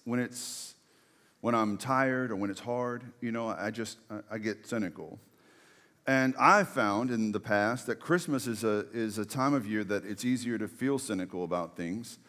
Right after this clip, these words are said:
And I don't know if the same is true for you, but, um, I, I found several in this congregation who feel the same way. And it was especially true for me before I was a believer in Jesus, when I thought that Jesus was just another good teacher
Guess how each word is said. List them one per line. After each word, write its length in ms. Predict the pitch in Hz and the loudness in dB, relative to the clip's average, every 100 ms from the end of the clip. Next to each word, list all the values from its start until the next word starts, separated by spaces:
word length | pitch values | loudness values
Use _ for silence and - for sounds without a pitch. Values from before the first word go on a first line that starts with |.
| - - - | -20 -20 -8
And 140 | 113 123 | 2 4
I 80 | |
don't 140 | 180 156 | 4 4
know 160 | 139 | 4
if 120 | 120 - | 2 0
the 120 | 113 | -2
same 260 | - 135 | 2 4
is 100 | 120 | 2
true 220 | - 139 151 | 0 -4 -4
for 140 | 117 | -4
you, 180 | 87 95 | -4 -4
but, 220 | 110 95 - - - - _ _ - | -2 -2 -4 -20 -20 -20 _ _ 0
um, 380 | 101 98 92 - | 2 2 -2 -2
I, 200 | 117 113 | -2 0
I 40 | |
found 680 | 113 147 147 131 110 - 110 - | 0 2 4 4 0 -6 -16 -14
several 420 | - 120 104 101 95 | -2 0 0 -2 -2
in 80 | |
this 120 | 104 98 | -4 -2
congregation 460 | 110 95 92 92 | -4 -2 -2 -4
who 60 | 107 | -4
feel 180 | 107 95 | -4 -4
the 60 | |
same 260 | 90 98 90 | -4 -4 -2
way. 220 | 85 98 | -2 -2
And 180 | 123 90 | -4 -6
it 320 | - - - | -10 -20 -4
was 140 | 143 | -2
especially 500 | 143 - 226 262 208 | 0 6 8 8 4
true 160 | 135 135 | 2 2
for 140 | 127 | 2
me 80 | 127 | 2
before 420 | 117 117 180 202 | 2 0 2 4
I 40 | 170 | 6
was 180 | 131 107 | 2 0
a 40 | |
believer 680 | 95 110 175 170 117 92 - | -4 -2 0 2 0 0 -6
in 300 | 120 107 101 | -4 -2 -4
Jesus, 580 | - 151 170 107 98 - | -2 -2 0 -2 -4 -8
when 120 | 120 117 | -2 0
I 120 | 117 | 0
thought 420 | 131 151 135 - | 4 4 2 -2
that 160 | 110 104 | -4 -2
Jesus 400 | 110 135 117 110 | 0 0 -2 -4
was 160 | 107 | -6
just 260 | 110 123 - | -2 -2 0
another 460 | 110 113 110 101 | 0 2 4 2
good 280 | 98 107 95 | 2 -2 -2
teacher 500 | 120 139 104 92 139 | -2 -2 -2 -4 -6